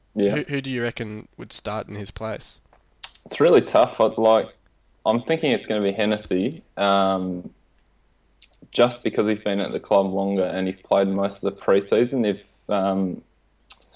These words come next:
Speaker 1: I think that's just gonna be the deciding factor. It's really a fifty-fifty choice though, but, um, it's gonna be strange having someone other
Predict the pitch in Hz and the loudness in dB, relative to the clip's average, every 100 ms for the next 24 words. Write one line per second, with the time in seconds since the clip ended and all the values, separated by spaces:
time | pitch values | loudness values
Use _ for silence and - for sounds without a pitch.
0 | _ _ _ _ _ _ - - - 117 | _ _ _ _ _ _ -8 -4 2 2
1 | 104 - 101 - 98 98 95 95 98 104 | 2 2 0 0 -2 0 2 0 0 2
2 | 95 92 - 92 101 92 - 113 120 104 | 2 0 -2 -2 0 -2 0 4 4 4
3 | 98 - 101 - 104 98 - - 98 104 | -2 -8 -16 -10 -10 -10 -12 -4 0 0
4 | - - 92 95 98 - 92 95 92 92 | 0 -4 -2 -2 -4 -2 0 0 -2 -4
5 | 90 - _ _ _ _ _ 98 - 143 | -8 -10 _ _ _ _ _ -4 2 2
6 | 98 - 104 107 95 92 - - - - | 2 2 2 2 2 -4 -8 -16 -16 -2
7 | 107 95 95 98 98 - 101 98 98 | 0 0 -4 -6 -6 -4 -2 0 0